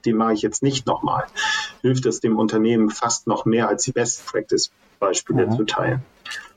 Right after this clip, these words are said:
Speaker 1: Und
Speaker 2: Also, also darf ich
Speaker 1: Ja.
Speaker 2: nochmal nachfragen? Also das heißt, das heißt, du erzählst von deinen Fehlern?
Speaker 1: Auch, ja. Weil ich, natürlich mache ich jeden Tag
Speaker 2: Habe ich das richtig
Speaker 1: Ja, ich
Speaker 2: verstanden?
Speaker 1: mache,
Speaker 2: Ja?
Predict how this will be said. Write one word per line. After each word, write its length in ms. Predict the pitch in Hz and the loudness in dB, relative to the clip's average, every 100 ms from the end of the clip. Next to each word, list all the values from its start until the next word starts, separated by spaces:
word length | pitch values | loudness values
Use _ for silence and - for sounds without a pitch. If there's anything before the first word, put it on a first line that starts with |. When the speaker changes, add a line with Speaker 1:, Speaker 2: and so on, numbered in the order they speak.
| _ | _
Speaker 1:
Und 320 | - 104 104 - _ _ - - _ | -2 2 2 0 _ _ -20 -20 _
Speaker 2:
Also, 340 | 127 131 165 | -2 0 0
also 360 | 139 131 151 135 | 0 0 0 0
darf 180 | 139 143 | 2 2
ich 60 | |
Speaker 1:
Ja. 40 | - | 2
Speaker 2:
nochmal 220 | 147 143 | 2 2
nachfragen? 380 | 139 170 160 147 | 2 2 2 0
Also 200 | 151 143 | 0 0
das 200 | 143 139 | 2 0
heißt, 280 | 170 175 202 - _ | 2 0 0 -6 _
das 240 | 160 139 | 2 2
heißt, 220 | 151 160 - - | 0 -2 -4 -6
du 260 | - 185 220 | 0 2 2
erzählst 1040 | 170 170 170 - 135 139 185 269 262 - - | 2 0 0 -2 2 2 4 2 0 -2 -2
von 380 | - 156 131 | 2 4 4
deinen 560 | 113 135 160 190 196 202 | 2 2 4 4 6 4
Fehlern? 400 | - 180 160 120 | 4 4 4 4
Speaker 1:
Auch, 320 | 107 104 - - - | 2 0 -2 -8 -6
ja. 280 | - 107 - - _ _ _ _ | -2 -2 -4 -14 _ _ _ _
Weil 160 | 107 110 | -2 0
ich, 260 | - 127 - | 0 -2 -2
natürlich 460 | 120 113 156 143 131 | -2 2 4 4 2
mache 200 | 127 131 | 0 0
ich 100 | 127 | 2
jeden 200 | 143 147 | 2 2
Tag 240 | - 123 - _ _ _ - | 0 -4 -6 _ _ _ -2
Speaker 2:
Habe 120 | 147 | 0
ich 80 | 147 | 2
das 200 | 160 - | 0 2
richtig 260 | 170 170 127 | 2 2 2
Speaker 1:
Ja, 100 | 110 | 2
ich 60 | |
Speaker 2:
verstanden? 160 | 107 127 | 2 0
Speaker 1:
mache, 240 | 131 127 123 | 0 2 2
Speaker 2:
Ja? 260 | 170 - | 0 -2